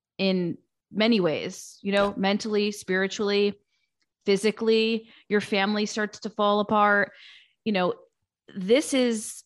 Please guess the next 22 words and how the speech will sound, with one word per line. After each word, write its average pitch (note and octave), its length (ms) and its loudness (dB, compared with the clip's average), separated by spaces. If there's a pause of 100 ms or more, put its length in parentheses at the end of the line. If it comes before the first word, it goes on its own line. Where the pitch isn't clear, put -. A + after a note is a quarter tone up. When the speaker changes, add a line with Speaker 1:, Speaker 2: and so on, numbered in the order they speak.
Speaker 1:
a - 60 -6
pattern. F3+ 840 0
And E3 220 -4
if D#3+ 120 -8
you F#3+ 100 -2
just C4+ 280 -2
look F#3+ 260 -2
around G#3 460 0
at F3 160 -8
the E3+ 80 -4
world, D#3+ 580 0 (140)
you're, F3 240 0 (120)
especially G3 800 -4
at G3+ 100 -6
this F3+ 220 -4
country, - 720 -6 (1500)
why F3 280 0
are G3 120 2
so G3+ 220 -2
many F#3+ 260 0
people E3+ 800 -4
isolated? E3 800 -4